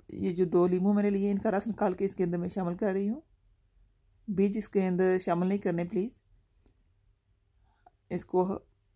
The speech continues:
एक, अ, दरमियानी आंच पे रख के इसको पकाना मैंने शुरू कर दिया है। इसके अंदर एक प्याली छोटी या एक कप के करीब मैंने इसके अंदर चीनी शामिल की है। ये काफ़ी है इसके अंदर। पाइनएप्पल खुद भी मीठा सा होता है।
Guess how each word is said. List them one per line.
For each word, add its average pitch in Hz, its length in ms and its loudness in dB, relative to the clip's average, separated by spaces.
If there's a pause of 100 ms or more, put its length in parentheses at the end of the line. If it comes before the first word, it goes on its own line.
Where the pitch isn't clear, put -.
(200)
एक, 170 160 0
अ, 175 600 0
दरमियानी 175 460 0
आंच 185 160 -2
पे 190 160 -2
रख 175 140 0
के 202 80 -4
इसको 185 180 -2
पकाना 180 340 -2
मैंने 185 160 -2
शुरू 185 200 -4
कर 196 160 0
दिया 196 220 0
है। 220 100 -4 (540)
इसके 214 180 -4
अंदर 196 260 4 (100)
एक 196 240 2
प्याली 185 320 0
छोटी 196 360 -4
या 190 140 -2 (100)
एक 175 140 0
कप 202 140 0
के 180 100 -2
करीब 180 200 0
मैंने 175 160 -2
इसके 175 180 -4
अंदर 175 260 -2 (140)
चीनी 190 240 2
शामिल 190 260 0
की 202 180 0
है। 208 180 2 (760)
ये 175 140 0
काफ़ी 196 300 0
है 214 60 4
इसके 202 200 0
अंदर। 175 260 2 (880)
पाइनएप्पल 190 380 0
खुद 202 180 0
भी 185 180 4 (300)
मीठा 180 340 2
सा 202 120 2
होता 190 220 -2
है। 208 180 -2